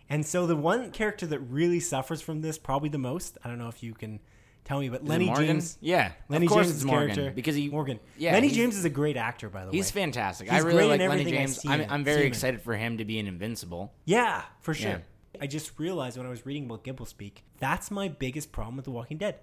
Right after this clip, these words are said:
Speaker 1: is that people just keep rambling about how they're, they're ethically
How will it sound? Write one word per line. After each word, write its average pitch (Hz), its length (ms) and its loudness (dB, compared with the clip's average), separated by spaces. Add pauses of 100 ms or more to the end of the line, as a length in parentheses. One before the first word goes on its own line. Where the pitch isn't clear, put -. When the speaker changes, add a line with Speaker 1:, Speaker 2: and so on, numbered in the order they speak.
(180)
Speaker 1:
is 139 140 -4
that 151 160 0
people 170 280 -2
just 156 240 -4
keep 165 340 -8
rambling 131 640 -6
about 135 280 -4
how 143 200 -2
they're, 151 280 -2 (360)
they're 147 240 -2
ethically 175 680 0